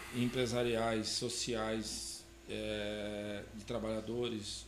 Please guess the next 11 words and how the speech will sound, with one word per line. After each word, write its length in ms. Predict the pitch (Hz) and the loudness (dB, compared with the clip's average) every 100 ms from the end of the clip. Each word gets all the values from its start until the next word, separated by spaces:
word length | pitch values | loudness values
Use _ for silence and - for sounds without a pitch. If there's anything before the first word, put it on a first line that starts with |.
| - | -8
ou 80 | 113 | -6
de 100 | 113 | -4
produção, 720 | - 135 120 - 120 123 120 - - - - - - - - - - - | -4 -4 -4 -2 0 2 0 -4 -12 -16 -16 -16 -18 -18 -18 -18 -16 -10
é, 440 | - 104 104 101 104 - - - - - - - - - - - - - - - - - | -4 -2 -2 -2 -4 -10 -14 -16 -16 -16 -16 -16 -16 -16 -18 -20 -20 -20 -18 -18 -16 -2
todas 260 | - 139 120 | 2 4 4
elas 220 | 127 117 | 2 0
têm 180 | - 131 | 0 0
problemas 460 | 127 113 120 139 - | 0 0 0 -2 -4
para 100 | 113 | -6
serem 240 | - 117 | -4 -2
resolvidos 680 | 113 110 104 107 131 165 - | -2 -4 -4 -2 -4 -4 -8